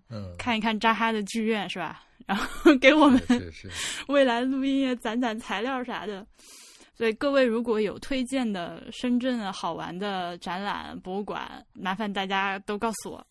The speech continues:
Speaker 2: 呃，然后我就去带，
Speaker 1: 好的。
Speaker 2: 替大家踩点儿。
Speaker 1: 我就是，嗯，我就是小时候去过深圳，长大以后就没去过了。
Speaker 2: 哎，那你去过世界之窗吗？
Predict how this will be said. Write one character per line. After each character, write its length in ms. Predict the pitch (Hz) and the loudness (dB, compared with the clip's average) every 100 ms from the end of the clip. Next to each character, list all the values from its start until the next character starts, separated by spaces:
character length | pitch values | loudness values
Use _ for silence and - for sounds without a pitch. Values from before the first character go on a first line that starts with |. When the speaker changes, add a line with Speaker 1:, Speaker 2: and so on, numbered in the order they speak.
| _ | _
Speaker 2:
呃， 180 | - 170 | -16 -14
然 120 | 156 | -14
后 260 | - 185 175 | -12 -10 -10
我 180 | 175 - | -12 -12
就 140 | 180 | -12
去 240 | - - 180 | -12 -12 -12
带， 100 | - | -12
Speaker 1:
好 60 | |
的。 60 | - | -14
Speaker 2:
替 160 | - 220 | -10 -6
大 100 | 196 | -2
家 120 | 190 | -2
踩 180 | 190 175 | -4 -8
点 100 | 180 | -8
儿。 60 | 180 _ | -10 _
Speaker 1:
我 220 | 120 120 | -4 -4
就 140 | 120 | -2
是， 440 | 196 180 139 104 107 113 | -2 -2 -4 -8 -10 -12
嗯， 260 | 110 107 110 | -10 -8 -6
我 120 | 113 | -4
就 120 | 180 | -4
是 80 | 202 | -4
小 200 | 101 85 | -6 -6
时 80 | 101 | -6
候 60 | |
去 120 | 147 165 | -6 -6
过 80 | |
深 240 | 113 107 98 | -6 -6 -6
圳， 240 | 101 95 | -8 -8
长 220 | 90 92 | -10 -10
大 180 | 101 143 | -8 -8
以 60 | 101 | -8
后 260 | 90 107 98 | -8 -8 -8
就 360 | - 92 90 85 | -10 -12 -14 -16
没 80 | 87 | -20
去 200 | 87 - | -20 -20
过 160 | 90 85 | -20 -20
了。 200 | - - - | -20 -18 -2
Speaker 2:
哎， 120 | 247 | 4
那 120 | 294 | 6
你 100 | 254 | 6
去 100 | 226 | 2
过 140 | 269 233 | 0 0
世 140 | 269 | 0
界 120 | 247 | -4
之 120 | 220 | -4
窗 200 | 233 247 | -4 -4
吗？ 200 | 240 233 | -4 -6